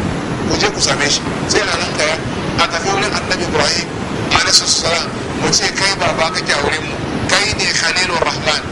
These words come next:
kai ne Allah ya ba kaza." Duk daga cikin zuriyarka an samu annabawa da yawa da dama. Ba za ka yi wani abu ba, ka roƙa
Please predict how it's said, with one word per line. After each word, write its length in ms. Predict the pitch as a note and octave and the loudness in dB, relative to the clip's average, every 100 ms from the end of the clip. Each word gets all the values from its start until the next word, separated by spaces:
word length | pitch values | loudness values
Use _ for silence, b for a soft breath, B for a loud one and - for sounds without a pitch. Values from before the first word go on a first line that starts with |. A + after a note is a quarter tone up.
| - | -4
kai 240 | - F#3+ G#3 G#3 | 0 2 2 0
ne 100 | F3+ - | -2 0
Allah 340 | E3+ E3+ E3+ | 0 0 0
ya 140 | D3+ F3 | 0 0
ba 140 | F#3 F3 | 0 0
kaza." 240 | D3 D3 D3 - - - | 0 0 -2 -4 -4 0
Duk 160 | G3 A3 | 0 2
daga 240 | G3 G3 - | 0 0 0
cikin 240 | G#3+ G3 | 0 0
zuriyarka 680 | - E3+ F#3 G3+ G3 - E3 | 2 2 2 2 0 0 0
an 180 | F3 G3+ | 0 2
samu 420 | G3+ G3+ E3 D3+ F#3 | 2 2 2 0 0
annabawa 720 | F#3 F#3+ G3 F#3+ F#3 F#3+ G3 G3 | 0 2 0 2 0 2 2 2
da 80 | |
yawa 280 | E3+ F#3 F#3 E3 | 2 2 2 0
da 120 | D3 | 2
dama. 320 | D#3+ E3 E3 D#3+ - - - - | 2 2 0 -2 -2 -2 -2 0
Ba 280 | D3 D#3+ D#3 | 2 2 2
za 240 | E3+ F#3+ G#3 | 2 2 2
ka 120 | G3 | 2
yi 80 | E3+ | 2
wani 240 | F3+ F3+ F#3 | 4 2 2
abu 240 | E3+ D#3+ | 0 2
ba, 80 | F#3 | 2
ka 160 | F3+ | 2
roƙa 380 | D#3 F3+ F#3+ F3 | 2 2 2 0